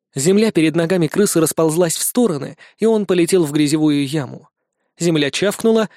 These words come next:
и вновь сомкнулась на пленнике, отрезая ему возможность выбраться.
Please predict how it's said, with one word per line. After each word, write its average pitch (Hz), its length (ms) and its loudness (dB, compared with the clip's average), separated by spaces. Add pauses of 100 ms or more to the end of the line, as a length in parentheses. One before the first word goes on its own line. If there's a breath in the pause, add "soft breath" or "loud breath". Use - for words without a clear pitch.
(200 soft breath)
и 269 120 4
вновь 233 260 4
сомкнулась 175 640 -2
на 185 80 0
пленнике, 135 600 -8 (140)
отрезая 190 520 0
ему 143 320 -2
возможность 139 520 -4
выбраться. 139 560 -6